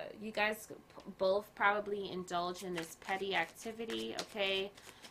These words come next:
Um, arguments, fights, quarrels kind of thing, the way we speak to each other,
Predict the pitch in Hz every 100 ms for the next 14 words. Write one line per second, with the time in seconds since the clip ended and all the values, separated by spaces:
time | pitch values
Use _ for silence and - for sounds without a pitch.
0 | - - - - 196 190 180 175 165 160
1 | 156 - - - - - - - - -
2 | 190 196 202 202 196 190 - - - -
3 | - - - - - - - 202 190 190
4 | - - - 233 214 202 202 202 196 -
5 | 214 202 202 196 190 190 190 185 185 180
6 | 185 180 - - 208 202 - 208 196 -
7 | 196 190 190 185